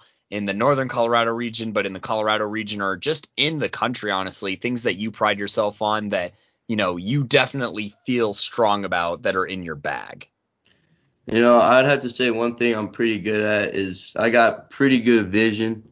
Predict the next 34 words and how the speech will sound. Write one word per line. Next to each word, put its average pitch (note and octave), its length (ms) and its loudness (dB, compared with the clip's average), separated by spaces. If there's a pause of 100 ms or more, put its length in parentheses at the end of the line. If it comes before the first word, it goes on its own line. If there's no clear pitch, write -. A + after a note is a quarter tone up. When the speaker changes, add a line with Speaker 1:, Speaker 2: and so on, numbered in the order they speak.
(560)
Speaker 2:
Um, F2+ 480 -2 (120)
I, G#2 260 4
I - 20 2
do A#2 200 4
a A2+ 40 6
lot A2+ 260 2
of G2 80 -8
drills G#2+ 340 0
in G#2 80 -2
the F#2+ 140 0
off G2 240 0
season G2+ 320 -2
of, - 400 -8 (180)
you F#2+ 120 -6
know, F#2 120 -2
finding G#2 520 0
the, F#2+ 180 -2
finding G2+ 360 0
the G#2 100 0
right G#2 200 2
cut. G#2 540 0 (320)
You - 80 -6
know, F#2+ 160 0
I F#2+ 140 2
do F#2+ 160 2
a - 20 0
lot G2 240 4
of, F#2 300 -4
uh, F2 380 0 (1000)
like, E2 340 -4
um, D2+ 480 -6 (1120)
drills A#2 440 4
where A2+ 160 4
I'm G2+ 260 2